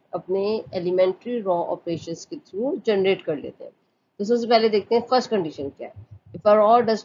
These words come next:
not consist entirely of zero, entirely zero raw कहते हैं, जैसे आपके पास ये रॉ है, entirely zero raw, कोई भी नॉन ज़ीरो entry नहीं है इस रॉ में, तो these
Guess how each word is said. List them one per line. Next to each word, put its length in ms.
not 240
consist 440
entirely 680
of 200
zero, 420
entirely 560
zero 220
raw 220
कहते 240
हैं, 180
जैसे 280
आपके 200
पास 340
ये 100
रॉ 180
है, 140
entirely 680
zero 260
raw, 100
कोई 300
भी 320
नॉन 280
ज़ीरो 220
entry 400
नहीं 340
है 80
इस 160
रॉ 120
में, 160
तो 120
these 440